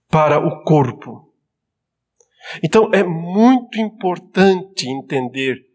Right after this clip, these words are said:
quem Deus chamou para ser diácono e quem Deus chamou para ser presbítero.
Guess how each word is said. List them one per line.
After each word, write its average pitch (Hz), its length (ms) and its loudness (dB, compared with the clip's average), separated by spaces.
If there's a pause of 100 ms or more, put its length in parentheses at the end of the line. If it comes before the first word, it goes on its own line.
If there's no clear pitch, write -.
(380)
quem 226 420 0
Deus 208 240 2
chamou 185 440 0
para 180 160 -8
ser 175 280 -6
diácono 160 880 -10 (1000)
e 170 80 -8
quem 196 440 -2
Deus 180 240 -2
chamou 165 260 -6
para 160 140 -6
ser - 220 -6
presbítero. 131 1000 -14